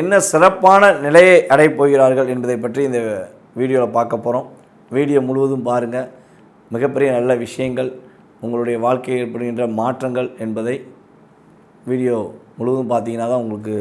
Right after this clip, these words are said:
உறுதியா தெரியும். So, மீன ராசி அப்படின்னு சொல்லி பார்க்கும்போது, மீன ராசியின் அதிபதி யாருன்னு பார்த்தீங்கன்னா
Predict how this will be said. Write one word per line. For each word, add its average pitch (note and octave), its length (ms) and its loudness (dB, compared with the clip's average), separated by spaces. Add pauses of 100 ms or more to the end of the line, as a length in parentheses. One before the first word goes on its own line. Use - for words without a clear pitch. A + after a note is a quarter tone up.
(200)
உறுதியா A#2 280 -4 (140)
தெரியும். A#2 260 -6 (680)
So, - 60 -2 (160)
மீன D#3+ 320 2
ராசி C3+ 340 0 (500)
அப்படின்னு A#2+ 260 -6
சொல்லி A#2+ 180 -4
பார்க்கும்போது, A#2+ 440 -4 (380)
மீன D3 160 -2 (120)
ராசியின் B2+ 420 -2
அதிபதி C3 400 -2
யாருன்னு B2 240 0
பார்த்தீங்கன்னா A#2+ 320 -8